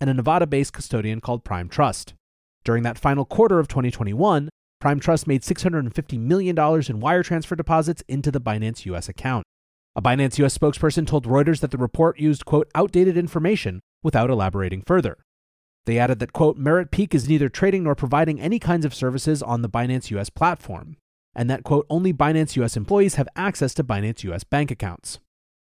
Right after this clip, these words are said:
However, according to the internal messages viewed by Reuters, then C E O of Binance U S, Catherine Coley, questioned the transfers, asking a Binance International finance executive to explain the transactions, which she called unexpected, saying that no one mentioned them.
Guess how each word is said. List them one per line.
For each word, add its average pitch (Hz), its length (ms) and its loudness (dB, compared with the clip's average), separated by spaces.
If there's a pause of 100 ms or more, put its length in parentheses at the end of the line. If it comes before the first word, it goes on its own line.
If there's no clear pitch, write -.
(280)
However, 135 460 0
according 220 360 2
to - 80 -4
the 156 180 -6
internal 175 320 -2
messages 131 500 -2 (200)
viewed 160 260 0
by 107 120 -2
Reuters, 101 500 -4 (260)
then 214 200 2
C 190 280 -4
E 165 40 4
O 143 140 4
of 120 100 -2
Binance 117 400 -4
U 107 140 -2
S, 190 160 0 (100)
Catherine 120 340 -2
Coley, 185 400 2 (340)
questioned 190 380 2
the 117 40 0
transfers, 117 600 -4
asking 143 340 -2
a 127 60 0
Binance 143 460 0
International 135 600 -2
finance 180 420 0
executive 117 480 -2
to 135 120 -2
explain 185 360 -2
the 196 80 0
transactions, 110 720 -6 (260)
which 127 120 -6
she - 160 -4
called 117 340 -4
unexpected, - 720 -4
saying 120 260 -2
that 147 100 -6
no 87 120 -10
one 90 160 -6
mentioned 131 360 -2
them. 73 200 -12